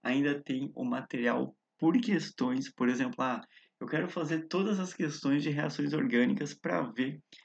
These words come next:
se o Rossoni realmente tá falando a verdade e que tudo se repete. E se eu fizer essa lista de exercícios de reações orgânicas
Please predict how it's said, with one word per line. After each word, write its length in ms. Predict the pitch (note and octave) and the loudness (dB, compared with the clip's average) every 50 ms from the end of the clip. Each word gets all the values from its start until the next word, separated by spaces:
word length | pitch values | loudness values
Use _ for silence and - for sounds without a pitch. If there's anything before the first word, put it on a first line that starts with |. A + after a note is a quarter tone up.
| _ _ _ _ | _ _ _ _
se 160 | - - D3+ | -6 -4 -4
o 40 | D3 | -2
Rossoni 440 | D3 F3 F#3+ - - D3 C#3+ D3 C#3 | -2 -2 -4 -2 -2 0 0 2 2
realmente 400 | C#3+ D3 C#3+ C#3 C#3 C3+ - - | 2 2 4 4 4 2 2 0
tá 160 | - C#3+ C#3+ | -2 -4 -4
falando 400 | - - D#3+ C#3+ C3 B2+ B2+ C3+ | -2 -2 0 0 2 2 2 0
a 60 | C#3 | 0
verdade 600 | C3+ D3 C#3 B2 A#2 A#2 A#2+ B2+ C#3 C3 - - - | 2 0 2 2 2 4 4 4 2 2 -2 -4 -4
e 60 | - | -4
que 140 | C3+ - - | -4 -4 -4
tudo 200 | - - C3 - | -2 -2 -2 -2
se 160 | - - - | -4 -6 -4
repete. 680 | C#3+ C#3 D3 - - B2+ A#2 B2 C3 B2+ - - D#3 D3+ - - - - - _ _ _ _ | -2 -2 -2 0 0 2 2 2 2 0 -4 -6 -8 -8 -10 -16 -20 -20 -20 _ _ _ _
E 360 | - C3+ C#3 C#3 C#3 C#3 C#3 | -4 0 2 2 2 2 0
se 160 | - - - C#3+ | -4 -4 -2 0
eu 260 | C3 C3+ C#3+ - - - | 0 0 -2 -4 -6 -12
fizer 480 | - - C#3+ C#3 C#3+ C#3 C3+ C3+ C#3 - | -2 0 0 2 2 2 2 0 0 0
essa 300 | - C#3 C3+ - E3+ D#3 | -2 -2 0 0 0 4
lista 320 | C#3+ C3 C3 C3 - - | 4 4 4 4 2 -2
de 60 | - A#2+ | -2 0
exercícios 500 | C3 C3 B2 A#2+ - - B2+ A#2+ B2 B2 | 0 0 -2 -2 -2 -2 -2 -2 -2 -4
de 80 | A#2+ | -6
reações 380 | A#2+ B2+ B2 A#2+ - C3 B2+ C#3+ | -4 -4 -4 -4 -4 -4 -2 -2
orgânicas 680 | D3 C#3 C3 C3 B2+ B2 B2+ B2 C3+ C#3 C#3 - - | -2 0 0 2 2 0 0 -2 -4 -8 -8 -10 -14